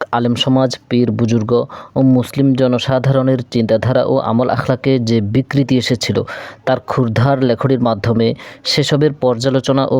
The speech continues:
বিশ্লেষণ করে তা খণ্ডন করেন এবং সংস্কার সংশোধনের জন্যে জাতির মধ্যে দুর্বার প্রেরণা সঞ্চার করেন। কর্মক্ষেত্রে প্রত্যক্ষভাবে তিনি ইসলামী আন্দোলন না করলেও তিনি ইসলামী চিন্তাধারার বিপ্লব সাধন করেন, ইসলামী রাষ্ট্রব্যবস্থা ও তার রূপরেখা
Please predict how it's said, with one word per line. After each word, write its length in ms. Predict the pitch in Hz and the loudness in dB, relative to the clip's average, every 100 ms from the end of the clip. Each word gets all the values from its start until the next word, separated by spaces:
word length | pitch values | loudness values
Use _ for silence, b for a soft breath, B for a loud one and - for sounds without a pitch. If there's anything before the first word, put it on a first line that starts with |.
| 117 | 0
বিশ্লেষণ 460 | 113 - 113 131 123 | -4 -4 -2 0 2
করে 180 | 123 127 | 2 0
তা 160 | - 117 - | 0 -2 -2
খণ্ডন 340 | 131 127 113 | -2 0 0
করেন 240 | 107 104 98 - B B B | 0 -2 -2 -8 B B B
এবং 180 | 120 143 - | 0 0 -2
সংস্কার 400 | 147 135 - 151 147 - | -2 -2 0 -2 0 0
সংশোধনের 640 | 147 143 147 139 147 135 | -2 0 2 4 2 2
জন্যে 280 | 131 143 143 127 | 0 0 2 0
জাতির 280 | 123 120 127 | -2 0 2
মধ্যে 300 | 117 107 139 | 2 0 -2
দুর্বার 380 | 120 135 127 127 117 | 0 0 2 0 0
প্রেরণা 420 | - 120 117 113 107 | 0 2 2 0 -2
সঞ্চার 440 | - 127 123 - 110 | -4 0 0 0 -2
করেন। 240 | 104 104 98 B B B B | 0 -2 -4 B B B B
কর্মক্ষেত্রে 520 | 160 147 147 175 170 180 | -2 0 2 0 0 0
প্রত্যক্ষভাবে 800 | 147 143 - 147 - 143 160 160 | 0 0 -2 -2 0 2 2 2
তিনি 200 | 151 147 143 | 2 2 2
ইসলামী 340 | - 143 139 | 0 0 2
আন্দোলন 300 | 139 139 143 | 2 2 2
না 120 | 131 117 | 2 -2
করলেও 360 | - 123 131 120 143 175 B | 0 2 4 2 -2 -10 B
তিনি 180 | - 143 147 | -2 0 0
ইসলামী 280 | - 139 147 147 | 0 0 0 0
চিন্তাধারার 360 | 131 123 113 127 139 123 | 0 2 2 2 0 0
বিপ্লব 280 | 120 - 117 | -2 0 -2
সাধন 320 | - 117 120 107 | 0 0 0 0
করেন, 260 | 107 101 92 B B B | 0 -2 -6 B B B
ইসলামী 300 | - - 151 | -4 0 2
রাষ্ট্রব্যবস্থা 720 | 143 127 - 143 139 143 - 160 - | 2 0 0 0 0 -2 -2 -2 0
ও 20 | 143 | -2
তার 220 | - 123 | 0 0
রূপরেখা 500 | 113 117 120 120 - | 0 0 0 -2 -2